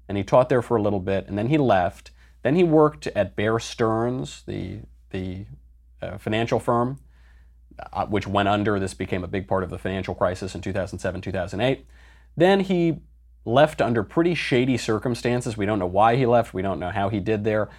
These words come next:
And he started his own hedge fund. And then he ostensibly became this incredibly wealthy guy. I know people who have worked for hedge funds and who have their own hedge funds, and a lot of them have made an insane amount of money.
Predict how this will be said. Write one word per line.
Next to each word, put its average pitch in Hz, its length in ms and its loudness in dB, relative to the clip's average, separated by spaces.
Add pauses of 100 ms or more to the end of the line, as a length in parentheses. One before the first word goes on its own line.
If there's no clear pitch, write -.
(120)
And 98 100 -4
he 107 80 0
started 107 380 0
his 101 160 -2
own 101 200 0
hedge 175 280 0
fund. 69 440 -4 (380)
And 117 200 2
then 113 180 2
he 104 440 -2 (380)
ostensibly 101 600 0
became 92 460 -4
this 90 140 -6
incredibly 104 920 -4
wealthy 95 760 -4
guy. 120 420 2 (1160)
I 110 80 0
know 147 160 6
people 117 320 2
who 104 340 0
have 101 200 0
worked 107 240 0
for 123 100 2
hedge 139 160 4
funds 156 300 2
and 101 100 0
who 107 120 2
have 113 120 4
their 107 160 2
own 131 120 4
hedge 135 200 2
funds, 143 320 2
and 92 300 -2
a - 80 -8
lot 104 180 4
of 131 80 0
them 139 140 0
have 113 120 -2
made 110 260 0 (140)
an 98 120 -6
insane 123 600 -4
amount 104 380 -2
of 98 100 -8
money. 104 380 -2